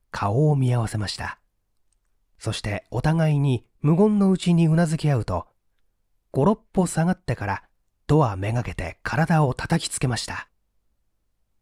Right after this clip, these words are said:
鍵を持っていないからドアを叩き破るより仕方がないのです。私たちは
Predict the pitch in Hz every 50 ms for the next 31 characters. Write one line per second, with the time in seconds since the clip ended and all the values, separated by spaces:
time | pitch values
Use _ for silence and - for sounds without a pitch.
0 | _ _ _ _ _ - 143 156 170 165 151 135 123 135 139 - _ 123 120 117
1 | 123 127 117 - 104 98 101 - - _ _ _ _ _ _ 127 170 208 208 170
2 | 117 98 98 - - - - 185 - - 196 180 170 160 151 160 143 113 92 -
3 | 80 80 - - - 160 - 180 160 156 151 135 131 123 98 92 - 71 - -
4 | - _ _ _ _ _ _ _ _ _ _ _ _ _ _ _ _ _ _ _
5 | _ _ _ _ _ _ _ _ - 113 - 117 - - - - - 95 92 87
6 | -